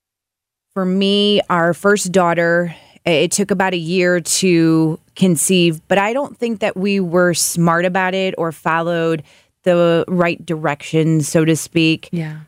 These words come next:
Speaker 1: Um, so it felt like it was forever.
Speaker 2: Mm-hmm.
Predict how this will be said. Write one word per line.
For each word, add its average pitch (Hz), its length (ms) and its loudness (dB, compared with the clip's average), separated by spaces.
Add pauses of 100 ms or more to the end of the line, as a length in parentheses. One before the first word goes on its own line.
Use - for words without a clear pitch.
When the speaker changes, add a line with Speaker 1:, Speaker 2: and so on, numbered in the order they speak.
(100)
Speaker 1:
Um, 160 560 0 (460)
so 202 320 0
it 202 120 -2
felt - 480 -4 (1200)
like 190 200 -4
it 185 140 0
was 170 300 0
forever. 143 640 -4 (160)
Speaker 2:
Mm-hmm. 170 240 -2